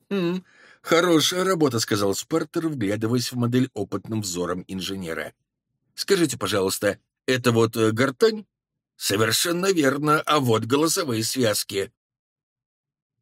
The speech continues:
«А что было бы, если бы вы их перерезали?» «Э, что перерезал?» «А эту штучку, эти голосовые связки». «Но их, э, невозможно перерезать. Такая несчастная случайность просто невозможна».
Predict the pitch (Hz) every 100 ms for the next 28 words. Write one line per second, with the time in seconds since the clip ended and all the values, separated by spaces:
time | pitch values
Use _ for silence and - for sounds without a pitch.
0 | _ _ _ _ _ _ _ 123 131 -
1 | 131 135 196 170 156 147 151 - 147 151
2 | 156 139 139 165 131 - 156 151 120 90
3 | 92 90 80 - _ _ _ _ _ -
4 | 82 85 - - 87 98 - 156 151 156
5 | 139 156 156 _ _ _ _ - 175 180
6 | 175 269 247 226 - 123 - - 107 123
7 | 156 160 165 165 175 170 156 165 160 147
8 | 127 101 - - 90 - _ _ _ _
9 | _ _ _ _ _ 76 85 90 87 -
10 | 87 85 95 90 95 110 170 156 120 87
11 | 101 110 120 92 98 - _ _ _ 165
12 | 151 165 160 165 160 160 165 147 170 156
13 | 170 156 135 151 180 175 170 - 151 165
14 | - 170 175 175 165 120 95 82 85 82